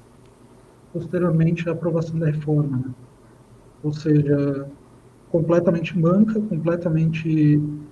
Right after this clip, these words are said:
ineficaz no curto prazo, no médio prazo, ou seja, em três anos, a gente perde aí a oportunidade de ter uma economia significativa de recursos. Ah, o pessoal do I F I calcula, por exemplo, que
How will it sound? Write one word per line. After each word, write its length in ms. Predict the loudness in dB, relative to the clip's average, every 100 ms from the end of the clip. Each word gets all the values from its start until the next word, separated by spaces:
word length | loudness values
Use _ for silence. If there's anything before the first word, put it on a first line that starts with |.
| -20 -20 -14 -4
ineficaz 800 | 0 0 0 -2 4 6 8 4
no 240 | 0 -6
curto 300 | -4 -4 -4 -6
prazo, 480 | 0 4 4 4
no 140 | 2 2
médio 640 | 2 2 2 4 4 2 0
prazo, 320 | 2 2 0
ou 60 | -4
seja, 240 | -4 0
em 80 | 0
três 380 | 0 2 2 4
anos, 380 | 4 2 -2 -14 -20 -20 -20 -20 -18 -6
a 60 |
gente 240 | -2 -2 0
perde 340 | 4 4 6
aí 100 | 8
a 40 | 8
oportunidade 680 | 6 2 0 2 2 2
de 60 | 0
ter 100 | 0
uma 120 | 0
economia 400 | 0 2 2 2
significativa 1000 | 0 -4 -6 -6 -6 -8 -6 -4 0 2
de 120 | 2
recursos. 580 | 0 -2 -6 -6 -18 -20 -20 -20 -20 -20 -20 -20 -20 -10
Ah, 460 | -6 -4 -2 -4 -6
o 40 |
pessoal 340 | -4 -2 6 8
do 80 |
I 60 | 8
F 200 | 8 6
I 160 | 8 8
calcula, 500 | 6 4 6 6 6
por 140 | 6
exemplo, 360 | 6 6 4 0
que 220 | 0